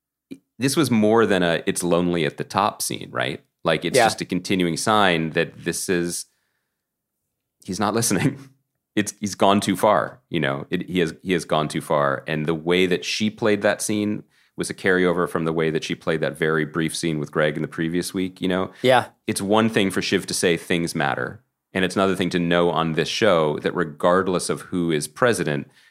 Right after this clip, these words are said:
Speaker 1: no one in the main cast and no one in that cathedral in their fictional universe will have any aspect of their lives changed whatsoever.
Speaker 2: I also
Speaker 1: But
Speaker 2: thought it was notable
Speaker 1: there's some people
Speaker 2: and,
Speaker 1: who might.
Speaker 2: and pr-, totally, like, logical on the character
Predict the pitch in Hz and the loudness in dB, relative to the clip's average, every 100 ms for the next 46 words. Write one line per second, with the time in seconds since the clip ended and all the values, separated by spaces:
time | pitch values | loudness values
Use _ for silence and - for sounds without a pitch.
0 | _ 90 92 101 104 104 90 90 87 85 | _ -4 0 4 4 2 2 0 0 0
1 | 87 98 110 104 107 - 85 82 85 87 | 0 0 0 0 0 -2 -4 -2 0 0
2 | 85 82 78 - - 92 85 76 73 73 | 0 -2 -4 -4 -6 -4 -4 -2 -2 -2
3 | 71 - - 82 73 76 76 82 - - | -4 -6 -8 -6 -4 -2 -2 -4 -6 -18
4 | _ _ - 85 78 - 90 - 95 87 | _ _ -8 -6 -6 -6 -6 -4 -2 -2
5 | 76 85 82 - 76 76 71 69 - 67 | -2 -2 -4 -4 -4 0 0 -2 -6 -8
6 | 64 67 - 50 50 - - _ _ _ | -6 -6 -6 -6 -6 -8 -18 _ _ _
7 | - 208 233 220 220 175 151 160 156 139 | 4 6 8 8 8 6 8 8 8 8
8 | 151 165 170 147 113 73 67 _ _ _ | 8 8 6 6 6 0 -2 _ _ _
9 | _ _ 180 160 165 220 214 202 175 156 | _ _ 4 4 2 0 4 6 6 6
10 | 143 127 117 143 139 156 151 139 127 120 | 6 4 0 0 4 4 2 2 2 0
11 | 113 110 143 127 131 117 110 110 | -4 -2 0 0 -2 -4 -4 -8